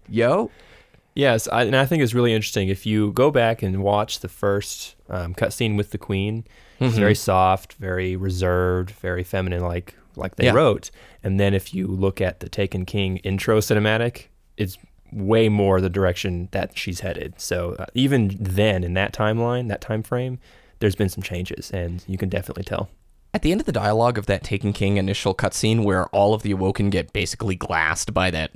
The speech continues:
Speaker 2: huge firing shot from the Dreadnought,
Speaker 1: Mm-hmm.
Speaker 2: it's interesting. The voiceover of the Queen says, "This is all according to plan." So I'm really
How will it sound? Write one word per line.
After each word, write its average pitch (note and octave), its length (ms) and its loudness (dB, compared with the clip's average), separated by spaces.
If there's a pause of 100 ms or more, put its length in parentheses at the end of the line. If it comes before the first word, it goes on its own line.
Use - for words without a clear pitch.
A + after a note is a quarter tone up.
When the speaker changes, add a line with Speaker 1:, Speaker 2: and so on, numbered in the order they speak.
(140)
Speaker 2:
huge G#2 580 -4
firing G2+ 920 0
shot - 440 0
from G2+ 200 0
the G2+ 60 2
Dreadnought, A2+ 560 0 (140)
Speaker 1:
Mm-hmm. F#2+ 260 0
Speaker 2:
it's G#2 120 0
interesting. D#3 340 0
The G#2 60 0
voiceover D#3 300 2
of E3+ 80 0
the C3 40 0
Queen B2 520 0
says, G2+ 480 2 (400)
"This G#2+ 180 0
is A2+ 140 2
all A2 200 6
according G#2 440 2
to G2+ 80 -4
plan." E2+ 500 -4 (300)
So B2+ 340 0 (420)
I'm A#2+ 240 2
really C#3+ 520 2